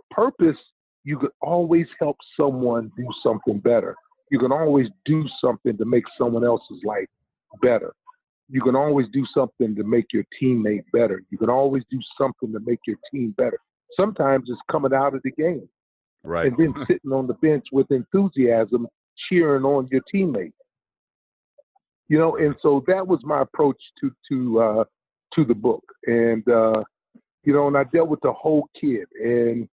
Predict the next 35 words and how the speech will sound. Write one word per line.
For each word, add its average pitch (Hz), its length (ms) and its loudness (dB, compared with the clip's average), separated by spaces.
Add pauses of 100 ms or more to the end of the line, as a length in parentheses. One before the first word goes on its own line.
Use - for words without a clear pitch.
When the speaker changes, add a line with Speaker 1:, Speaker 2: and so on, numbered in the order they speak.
(340)
Speaker 1:
you 165 60 0
know, 160 320 2
ironically, 156 720 -2
you 139 140 -4
know, 139 80 -2
I 143 180 0
took - 180 -6
over 139 240 0
that 131 220 0
program. 120 460 0
I 123 60 0 (100)
came 139 260 -2
from 110 160 -4
Oberlin 120 320 -2 (100)
College 139 380 -2
as 98 140 -4
the 101 80 -4
head 131 220 2 (100)
coach. 143 300 -2
I 110 40 -14 (100)
did 135 200 2
not 131 260 -4
like 135 200 0 (260)
college 120 320 -4 (160)
coaching 107 400 -4 (100)
at 104 60 0
all, 120 400 0 (840)
uh, 117 180 4
because 117 460 0
you 123 120 -2
had 139 160 -2
to 113 80 -2
lie 139 340 0
to 117 80 -2
kids 120 420 -2